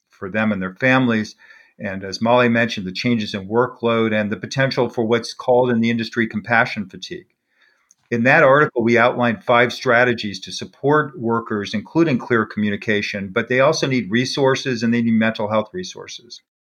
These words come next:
And I just want to note that many healthcare organizations have done a terrific job of providing support to healthcare workers and their families in, in managing this crisis. And I, just two examples are University of Washington and Mount Sinai.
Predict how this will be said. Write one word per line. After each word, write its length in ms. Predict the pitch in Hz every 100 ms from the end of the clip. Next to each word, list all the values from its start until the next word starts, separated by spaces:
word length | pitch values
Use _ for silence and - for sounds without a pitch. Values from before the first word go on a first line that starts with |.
| _ _ -
And 140 | 117 113
I 60 |
just 220 | 117 143
want 140 | 147 123
to 40 |
note 380 | 120 135 131 123
that 200 | 110 -
many 360 | 117 135 160 151
healthcare 300 | 143 139 127
organizations 640 | 113 110 107 107 - 107
have 140 | 110 104
done 160 | 110
a 40 | 101
terrific 680 | - 110 117 139 139 123
job 480 | - 117 110 107 95 -
of 120 | 104
providing 500 | _ 101 104 107 101
support 640 | - - _ _ 127 127 -
to 100 | 101
healthcare 520 | 107 107 - 107 101
workers 640 | 101 95 98 92 90 - _ - - _
and 180 | 120 120
their 100 | 117
families 680 | 117 123 120 104 98 95 - -
in, 260 | 110 104 131
in 140 | 113
managing 480 | 117 127 127 113 104
this 160 | 101 -
crisis. 480 | 120 104 - 92
And 120 | 101 101
I, 40 |
just 340 | - 113 - -
two 120 | 147
examples 480 | 107 123 117 110 104
are 140 | 101
University 480 | 104 110 104 110 107
of 80 | 104
Washington 560 | 107 104 104 90 98
and 160 | 92 95
Mount 240 | 92 92
Sinai. 540 | - 110 104 98 90